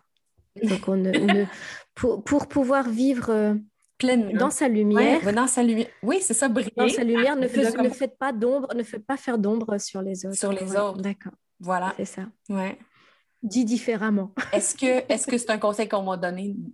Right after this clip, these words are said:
Speaker 2: Pas nécessairement, mais je sais que ça.
Speaker 1: C'est ce que tu as retenu aussi.
Speaker 2: Ouais, que c'est important.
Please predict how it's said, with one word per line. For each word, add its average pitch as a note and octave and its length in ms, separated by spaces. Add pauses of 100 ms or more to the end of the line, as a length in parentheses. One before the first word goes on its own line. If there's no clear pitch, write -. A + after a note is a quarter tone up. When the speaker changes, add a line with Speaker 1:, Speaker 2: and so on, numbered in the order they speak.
(640)
Speaker 2:
Pas G3+ 120
nécessairement, F#3+ 840
mais F#3+ 440
je F#3 120
sais G#3 440
que F#3 180
ça. F#3+ 360 (140)
Speaker 1:
C'est - 160
ce - 120
que B3+ 80
tu B3+ 220
as B3 80
retenu B3 500
aussi. G#3+ 160
Speaker 2:
Ouais, - 260 (400)
que G3 80
c'est F#3+ 160
important. F3 480